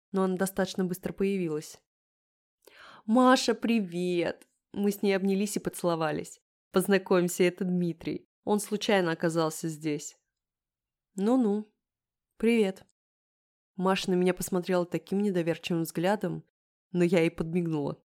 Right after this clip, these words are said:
Я перевела взгляд на Диму, тот застыл в изумлении. "Ну вот,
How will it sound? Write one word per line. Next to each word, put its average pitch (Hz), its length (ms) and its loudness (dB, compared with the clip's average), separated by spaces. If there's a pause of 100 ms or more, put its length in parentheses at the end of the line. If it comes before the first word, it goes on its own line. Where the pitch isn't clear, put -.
(320)
Я 202 140 6
перевела 202 360 4
взгляд 180 360 2
на 170 160 2
Диму, 202 420 2
тот 160 240 -4
застыл 175 380 0
в 160 100 -4
изумлении. 156 680 -4 (840)
"Ну 202 140 2
вот, 156 400 -6